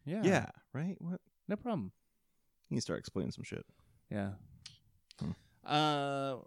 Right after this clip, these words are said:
Speaker 1: Keith, um, it, it would be wrong of us not to mention, because I don't think we've been on the air since, uh, some very dear brethren of ours
Speaker 2: Yes.
Speaker 1: in the podcast community, In Poor Taste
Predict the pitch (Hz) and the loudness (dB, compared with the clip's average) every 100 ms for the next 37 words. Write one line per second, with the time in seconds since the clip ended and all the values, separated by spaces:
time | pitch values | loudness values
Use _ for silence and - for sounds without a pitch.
0 | - _ _ 175 - 156 131 - 123 123 | -14 _ _ -8 2 2 2 0 4 6
1 | 117 110 107 98 - - _ _ - - | 6 6 4 0 -6 -20 _ _ -10 2
2 | 131 - - 139 139 127 139 135 131 135 | 4 2 2 4 6 8 10 10 8 8
3 | 120 113 - 110 104 101 104 98 104 107 | 6 4 2 0 0 0 0 0 -2 -2
4 | 117 131 123 117 107 117 113 107 107 104 | 0 0 0 0 2 4 4 4 4 4
5 | 101 - 101 101 - - 101 101 98 98 | 2 0 -4 -4 -4 -4 -2 -4 -2 -4
6 | 95 98 82 - 127 117 107 123 123 117 | -4 -6 -8 -4 0 0 4 6 8 8
7 | 113 104 - _ _ _ _ - - 123 | 6 2 -2 _ _ _ _ -20 -16 -12
8 | 113 131 131 127 104 120 139 135 127 131 | 0 4 6 4 2 6 6 8 6 4
9 | 127 123 120 117 113 113 110 101 95 147 | 4 4 4 6 8 6 6 6 4 2
10 | 139 190 180 160 165 147 - 143 135 127 | 4 6 8 6 6 4 4 4 4 4
11 | 127 120 127 123 123 120 117 104 - | 2 2 0 2 2 4 2 2 -4